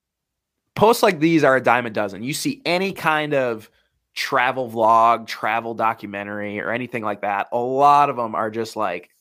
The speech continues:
they really play up the highlights, and there's really not a lot of lowlights. And again, like I said, most of the comments on my YouTube was the fact that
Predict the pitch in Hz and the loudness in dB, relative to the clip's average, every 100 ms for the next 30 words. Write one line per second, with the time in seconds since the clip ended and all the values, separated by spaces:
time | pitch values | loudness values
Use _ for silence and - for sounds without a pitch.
0 | _ _ _ _ _ - 123 131 135 156 | _ _ _ _ _ -6 -4 -4 0 2
1 | 151 139 - 120 113 110 - 104 98 101 | 4 2 0 -2 0 0 -4 -6 -4 0
2 | 98 92 - - - 117 117 110 135 151 | -2 -2 -6 -14 -12 -8 -8 -6 -2 0
3 | 147 135 120 113 110 104 95 98 95 92 | 2 0 0 0 0 0 -2 -4 -6 -4
4 | 80 71 71 - 123 123 147 123 117 104 | -4 -4 -8 -12 -12 -4 -4 -2 -4 -4
5 | - 139 120 - _ _ _ _ _ _ | -2 0 -2 -4 _ _ _ _ _ _
6 | 113 127 156 175 160 123 - 143 151 120 | -4 2 2 2 -4 -6 0 2 2 0
7 | 104 - 120 117 110 110 123 113 131 147 | -6 -2 0 0 0 0 0 0 -4 -4
8 | 120 110 104 110 101 107 120 117 - 101 | -4 -4 -2 -4 -4 -2 -2 0 -2 -4
9 | 92 | -4